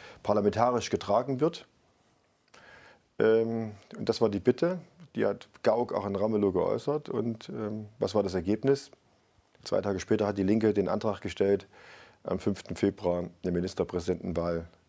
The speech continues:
durchzuführen. Mit allen Folgen, die wir dann kennen und dann neuen Friktionen, die dann auch nochmal entstanden sind.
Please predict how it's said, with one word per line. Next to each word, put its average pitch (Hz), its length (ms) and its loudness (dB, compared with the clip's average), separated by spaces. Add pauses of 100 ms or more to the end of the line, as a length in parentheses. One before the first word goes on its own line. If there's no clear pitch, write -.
(160)
durchzuführen. - 540 -4 (800)
Mit 101 120 2
allen 120 240 4
Folgen, 120 380 2
die 101 140 2
wir 101 100 6
dann 95 160 2
kennen 127 300 2
und 98 100 0
dann 95 140 4
neuen 131 240 4
Friktionen, 131 460 4
die 104 60 -2
dann 95 120 4
auch 113 100 0
nochmal 117 240 2
entstanden 110 380 -2
sind. 101 240 0